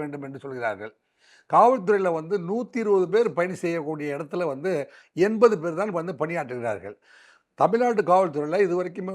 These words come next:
வந்து ஸ்ட்ரென்த் வந்து ஃபில் பண்ணல. ரெண்டாயிரத்தி பதிமூணுல எடுக்க வேண்டிய கிட்டத்தட்ட ஐநூத்தம்பது, அறுநூறு சப் இன்ஸ்பெக்டர் தேர்வை வந்து நடத்தி முடிக்கவே முடியவில்லை. இப்படி வந்து இன்சஃபிஷியன்ட் ஸ்ட்ரென்த் வந்து ஓவர்லோடு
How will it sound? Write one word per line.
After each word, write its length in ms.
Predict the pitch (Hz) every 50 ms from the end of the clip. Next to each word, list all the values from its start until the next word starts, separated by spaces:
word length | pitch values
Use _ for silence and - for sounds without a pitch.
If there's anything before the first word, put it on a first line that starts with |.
| 180 147
வந்து 160 | 139 147 190 185 190
ஸ்ட்ரென்த் 500 | - _ - 190 220 226 214 - - 240 214 185
வந்து 160 | 175 180 214 202 -
ஃபில் 200 | 196 208 208 156 139
பண்ணல. 260 | 156 135 117 113 104 92 - _ _ _ _ _ _ _ _ _ _ -
ரெண்டாயிரத்தி 560 | 143 180 208 220 247 254 247 240 202 170 208 - 202 165
பதிமூணுல 600 | 170 190 214 226 220 226 226 226 220 214 208 220 226 240 247 - -
எடுக்க 260 | 185 190 180 170 202
வேண்டிய 320 | 196 185 175 175 165 190 208 208
கிட்டத்தட்ட 420 | - 180 160 160 170 170 160 208 220 220 185 - - - _ _ _ -
ஐநூத்தம்பது, 600 | 135 185 208 220 233 208 165 196 190 180 180 180 165 151 160
அறுநூறு 400 | 175 190 190 202 208 196 165 147
சப் 260 | - 156 156 160 202
இன்ஸ்பெக்டர் 460 | 208 - - 180 175 143 147 151 160 160 131
தேர்வை 340 | 117 147 175 196 185 170 165
வந்து 260 | 160 143 147 170 214 226 220 - - - _
நடத்தி 400 | - 127 147 180 202 190 147 202
முடிக்கவே 440 | 226 190 196 180 180 143 175 185 214 208 170
முடியவில்லை. 460 | 160 160 175 170 147 131 120 104 104 - _ _ _ _ _ _ _ - -
இப்படி 220 | 175 170 214 226
வந்து 200 | 226 247 254 262 202 - - _ _ _ - 190
இன்சஃபிஷியன்ட் 800 | 240 262 247 - - 277 240 170 220 226 - - 226 214 180 -
ஸ்ட்ரென்த் 320 | - 208 202 185 170 196 185 180
வந்து 160 | 185 185 220 202 175 175 202
ஓவர்லோடு 460 | 220 240 240 220 185 185 180 180 170